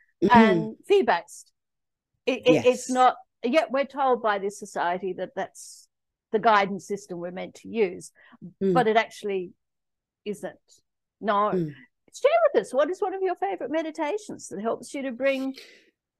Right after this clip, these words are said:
Speaker 1: Right, well,
Speaker 2: you
Speaker 1: what I
Speaker 2: down
Speaker 1: do
Speaker 2: out of your head?
Speaker 1: <laughs> I have different ones depending on
Speaker 2: Yeah.
Speaker 1: time, but one of my favorite ones is I light four candles and I have north,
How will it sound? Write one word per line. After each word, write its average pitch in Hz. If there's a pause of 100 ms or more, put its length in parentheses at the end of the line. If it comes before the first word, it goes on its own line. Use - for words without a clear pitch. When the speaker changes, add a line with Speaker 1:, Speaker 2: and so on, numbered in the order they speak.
(140)
Speaker 1:
Right, 254
well, 254
Speaker 2:
you 277
Speaker 1:
what 330
I 311
Speaker 2:
down 359
Speaker 1:
do 226
Speaker 2:
out 247
of 269
your 220
head? 196 (560)
Speaker 1:
<laughs> -
I 285
have 339
different 233
ones 170
depending 214
on 175
Speaker 2:
Yeah. 170
Speaker 1:
time, 175 (360)
but 233
one 294
of 311
my 285
favorite 233
ones 190
is 190
I 208
light 226
four 185
candles 196
and 185
I 180
have 170
north, 214